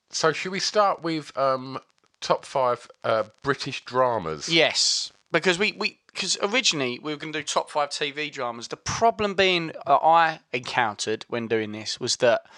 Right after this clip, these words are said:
Speaker 2: a lot of them are American,
Speaker 1: Mm.
Speaker 2: and then they fall into what we did with Scroobius Pip.
Speaker 1: Episode number one.
Speaker 2: Episode numero uno.
Speaker 1: Still our most downloaded episode.
Speaker 2: Wow.
Speaker 1: By quite a lot as well.
Speaker 2: Wow,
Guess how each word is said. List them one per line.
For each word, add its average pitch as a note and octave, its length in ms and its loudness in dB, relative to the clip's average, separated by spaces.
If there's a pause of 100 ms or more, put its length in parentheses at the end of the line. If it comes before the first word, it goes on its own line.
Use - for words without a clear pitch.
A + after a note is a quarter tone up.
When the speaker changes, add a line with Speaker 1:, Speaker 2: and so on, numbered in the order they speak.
(680)
Speaker 2:
a C3 80 2
lot D3+ 200 6
of B2 80 0
them C3 120 2
are B2+ 180 6
American, B2 540 -2 (180)
Speaker 1:
Mm. D#2+ 280 -12 (160)
Speaker 2:
and B2 180 2
then A#2 160 -2
they A#2+ 140 2
fall B2+ 260 -4
into A#2 240 -4
what A#2+ 140 -2
we A2+ 80 -12
did B2 200 -8
with A#2+ 140 -10
Scroobius D3+ 460 -6
Pip. - 240 -4 (260)
Speaker 1:
Episode G2+ 340 0
number G#2+ 200 -4
one. C3+ 280 0
Speaker 2:
Episode F3+ 640 2
numero G#3+ 480 2 (100)
uno. G#3 640 4 (320)
Speaker 1:
Still C3 420 0
our B2 200 2
most A#2+ 420 0
downloaded G#2+ 480 0
episode. D#2+ 540 -4 (480)
Speaker 2:
Wow. D#2+ 420 -4 (280)
Speaker 1:
By A2+ 160 8
quite - 500 4
a G2 40 0
lot G2 340 2
as - 120 -10
well. F2 220 2
Speaker 2:
Wow, G2+ 320 -4